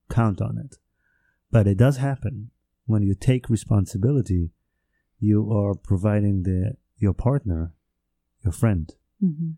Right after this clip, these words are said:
Speaker 1: to also take responsibility. And I usually expect it much faster, but it is nice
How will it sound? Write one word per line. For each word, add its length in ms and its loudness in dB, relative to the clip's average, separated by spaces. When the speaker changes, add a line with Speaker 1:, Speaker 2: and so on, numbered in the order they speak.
Speaker 1:
to 140 0
also 280 2
take 280 0
responsibility. 960 0
And 140 2
I 20 4
usually 440 4
expect 580 -2
it 180 2
much 220 0
faster, 420 0
but 200 2
it 120 -2
is 220 -2
nice 400 -4